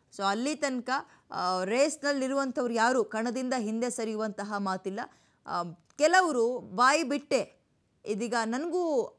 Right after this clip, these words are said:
ಒಂದು, ನಾನು ಆ ರೇಸ್‌ನಲ್ಲಿದ್ದೀನಿ" ಅನ್ನುವಂತಹ ಮಾತನ್ನು ಹೇಳಿದ್ದಾರೆ. But ಅಂತಿಮವಾಗಿ ನಿರ್ಧಾರ ತೆಗೆದುಕೊಳ್ಳುವಂಥದ್ದು ಬಿ ಜೆ ಪಿ. ಅದರ ನಡುವೆ ಎಲೆಕ್ಷನ್ ಮುಗಿದು ರಿಸಲ್ಟ್ ಬಂದು ಆ ಕಾಂಗ್ರೆಸ್ ಅಧಿಕಾರ, ಆ, ಹಿಡಿದುಕೊಂಡ ನನ್-, ನ-, ಆ, ತೊಗೆ-, ತೆಗೆದುಕೊಂಡ ನಂತರದಲ್ಲಿ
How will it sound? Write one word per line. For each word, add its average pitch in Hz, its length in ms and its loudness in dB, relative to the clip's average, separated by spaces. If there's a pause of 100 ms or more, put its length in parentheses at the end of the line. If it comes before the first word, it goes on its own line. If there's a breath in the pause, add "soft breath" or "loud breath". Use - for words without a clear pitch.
ಒಂದು, 214 460 0
ನಾನು 285 240 0
ಆ 294 80 4
ರೇಸ್‌ನಲ್ಲಿದ್ದೀನಿ" 247 680 -2
ಅನ್ನುವಂತಹ 226 400 -4
ಮಾತನ್ನು 202 360 -4
ಹೇಳಿದ್ದಾರೆ. 180 360 -4
But 220 220 -6
ಅಂತಿಮವಾಗಿ 254 580 -4
ನಿರ್ಧಾರ 214 420 -4
ತೆಗೆದುಕೊಳ್ಳುವಂಥದ್ದು 190 840 -6
ಬಿ 175 180 -4
ಜೆ 196 180 -4
ಪಿ. 240 220 -10 (300 soft breath)
ಅದರ 233 300 0
ನಡುವೆ 247 840 0
ಎಲೆಕ್ಷನ್ 247 520 -4
ಮುಗಿದು 247 280 0
ರಿಸಲ್ಟ್ 240 460 0
ಬಂದು 254 340 -2
ಆ 254 60 2
ಕಾಂಗ್ರೆಸ್ 240 460 0
ಅಧಿಕಾರ, 247 380 -2 (460 soft breath)
ಆ, 208 160 0
ಹಿಡಿದುಕೊಂಡ 226 580 0
ನನ್-, 254 340 -2
ನ-, 220 100 -2 (560)
ಆ, 180 240 -4
ತೊಗೆ-, 233 460 -2
ತೆಗೆದುಕೊಂಡ 285 500 -2
ನಂತರದಲ್ಲಿ 254 720 -4